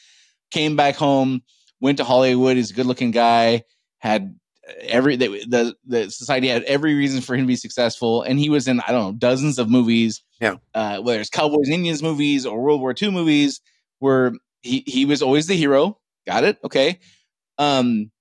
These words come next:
Speaker 1: but it would have been unthinkable to do a movie in nineteen forty-nine, nineteen fifty-two, where the Indians won.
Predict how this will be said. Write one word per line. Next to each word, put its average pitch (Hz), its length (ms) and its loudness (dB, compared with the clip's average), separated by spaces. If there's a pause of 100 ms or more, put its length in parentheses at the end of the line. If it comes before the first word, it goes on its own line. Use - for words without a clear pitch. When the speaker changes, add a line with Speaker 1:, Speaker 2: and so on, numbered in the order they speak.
(220)
Speaker 1:
but 151 300 0 (340)
it 151 140 0
would 165 180 0
have 160 120 -2
been 160 200 -2
unthinkable 175 1080 0
to 135 200 0
do 147 260 2
a 139 40 4
movie 139 360 2
in 127 260 -2
nineteen 127 720 0 (400)
forty-nine, 123 640 0
nineteen 120 320 -2
fifty-two, 117 800 -2 (500)
where 127 440 2 (380)
the 139 180 0
Indians 143 320 2
won. 120 340 0